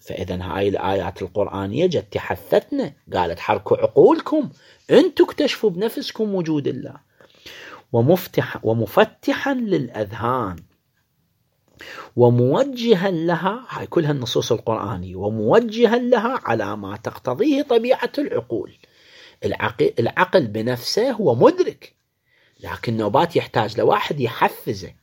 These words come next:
يحركه، ير-، يعطيه فد-، فد شحنة على الاست-، على إدراك مثل هذه الأمور.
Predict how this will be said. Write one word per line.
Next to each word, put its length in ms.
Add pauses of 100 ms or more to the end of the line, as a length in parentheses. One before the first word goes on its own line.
(140)
يحركه، 800 (840)
ير-، 260 (100)
يعطيه 380
فد-، 340 (460)
فد 180
شحنة 640 (640)
على 180
الاست-، 500
على 340
إدراك 460
مثل 240
هذه 400
الأمور. 360